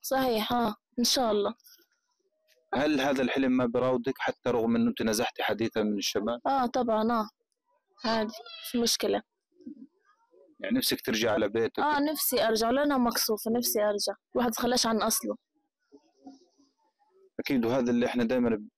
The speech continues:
Speaker 2: بنحكي فيه، إنه، آه، الإنسان النازح يصر على أن يعود إلى حياته السابقة، حتى لو كانت يعني، آه، قد مسحت من الخارطة بفعل الاحتلال وهذه الحرب الشرسة. شكرًا جزيلًا.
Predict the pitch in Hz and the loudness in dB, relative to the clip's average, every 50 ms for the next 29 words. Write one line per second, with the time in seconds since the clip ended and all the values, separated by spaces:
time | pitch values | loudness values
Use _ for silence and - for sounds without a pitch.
0 | _ _ - - 123 131 131 - - - - - - 127 123 117 117 110 110 110 | _ _ -6 -2 -2 -2 -2 -2 -2 -4 -2 -2 0 0 0 2 2 2 2 2
1 | 110 110 110 110 113 113 - - _ _ _ _ _ 117 110 110 110 113 110 107 | 2 2 2 2 2 0 -2 -6 _ _ _ _ _ 0 2 2 2 2 2 2
2 | 107 110 98 - 143 139 135 131 131 131 135 135 123 117 127 127 - - - - | 0 0 0 0 0 0 2 2 2 2 2 0 0 0 -2 -2 -4 -6 -10 -12
3 | - - 113 107 - - 147 139 117 110 110 - 104 107 107 107 107 110 110 - | -6 -2 -2 0 0 0 -2 -2 0 0 0 2 2 2 2 2 2 0 0 -2
4 | - 104 107 110 110 107 117 123 107 - 104 - - - 107 107 - - 98 - | -2 -2 0 2 2 4 2 2 2 0 0 0 0 0 0 0 0 -2 -6 -6
5 | - - 101 95 - - - - - _ _ _ _ _ - - 269 - - - | -2 -2 -2 -2 -2 -4 -12 -20 -20 _ _ _ _ _ -4 -4 -4 -2 -2 -2
6 | 123 - - - - 123 120 120 110 - - - 107 101 107 107 107 107 107 107 | 0 0 0 0 0 0 2 0 0 -2 -2 0 0 2 2 2 2 2 2 2
7 | 110 110 110 110 107 104 104 104 104 - - - - - - - 120 104 117 131 | 2 0 0 0 0 0 2 2 0 0 -2 -6 -10 -10 -6 -6 -4 -2 0 0
8 | 127 - - - - - - _ _ _ _ _ - 113 110 107 101 92 - - | 0 0 0 0 -2 -2 -4 _ _ _ _ _ -4 -2 0 0 0 -2 -2 -2
9 | 113 110 101 98 92 - - 98 98 98 101 - - _ _ _ _ _ _ _ | 0 0 0 0 -2 -2 -2 -2 -2 -2 -4 -6 -10 _ _ _ _ _ _ _
10 | _ - - - - 120 107 107 104 104 104 98 - - 107 104 107 107 104 98 | _ -10 -8 -4 -2 0 2 2 2 0 0 -2 -2 -2 0 0 2 2 2 2
11 | 95 92 104 101 98 90 - 104 104 98 95 92 - - 104 95 - - 190 - | 2 0 0 0 -2 -2 -2 -2 -4 -4 -4 -6 -4 -4 -2 -2 -2 -2 -4 -4
12 | - - 233 240 233 214 - - 123 - 240 247 - | -4 -2 0 0 2 2 2 2 2 2 2 2 0